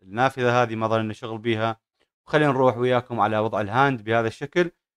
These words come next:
نجي ننزع الجهاز من الكمبيوتر، ما ظل لنا شغل بالكمبيوتر. حاليًا الجهاز مثل ما تشوفون هو أصلًا في وضع الريكفري المعدل.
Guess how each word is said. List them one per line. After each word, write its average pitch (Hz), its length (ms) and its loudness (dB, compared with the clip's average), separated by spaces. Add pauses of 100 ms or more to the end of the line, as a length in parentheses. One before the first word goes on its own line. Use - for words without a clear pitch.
(180)
نجي 175 180 4
ننزع 147 400 6
الجهاز 131 380 4
من 135 60 0
الكمبيوتر، 123 460 -2
ما 120 140 4
ظل 113 180 0
لنا 113 160 2
شغل 113 260 0
بالكمبيوتر. 127 720 -2 (420)
حاليًا 131 380 4
الجهاز 117 600 2
مثل 117 180 -8
ما 113 120 -4
تشوفون 123 500 -4
هو 117 280 0
أصلًا 123 260 -2
في 113 240 -2
وضع 113 340 2 (560)
الريكفري 117 1300 2
المعدل. 110 680 0